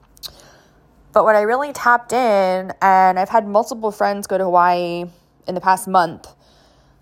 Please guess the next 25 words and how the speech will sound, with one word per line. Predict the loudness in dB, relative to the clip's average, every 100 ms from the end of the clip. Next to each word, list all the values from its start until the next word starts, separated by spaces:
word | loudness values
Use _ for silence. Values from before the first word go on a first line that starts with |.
| _
and | -2
I | -2
remember | -2 -2 0 2 4 4 2 0 -8 _ _ _ _ _ _ _ _ -20 -18 -12
the | -2
first | 2 2 0
time | -2 -2
each | -8 -6
of | -4
them | -4 -6
told | -2 0 0
me | -2
they | -2
were | -2
going | 0 -2 -2 -6 -10 -12 -18 _ _
was | -10 -10 -14 _ -10
many, | 0 0 2
many | -2 0
months | 0 0 -4
ago. | -2 0 0
And | -2
then | -4 -4
it |
kept | -6 -6
getting | -6 -6
closer. | -2 -2 -2 0 2 2